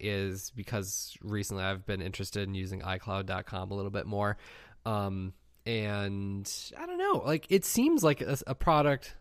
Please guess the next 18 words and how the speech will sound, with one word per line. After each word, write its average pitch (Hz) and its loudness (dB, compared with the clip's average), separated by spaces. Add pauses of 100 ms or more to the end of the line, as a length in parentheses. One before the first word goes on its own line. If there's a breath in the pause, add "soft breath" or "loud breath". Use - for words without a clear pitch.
(120)
uh, 120 0
a 123 2
domain 120 2
name 104 0
that 98 -2
most 107 0
people 127 -2
know, 101 4 (440 soft breath)
and, 117 0 (800 loud breath)
but - 2
I 160 -2
don't 226 0
know 175 4
what 196 4
the, 151 2
like, 131 -4
industry 165 2 (360)
standard 151 2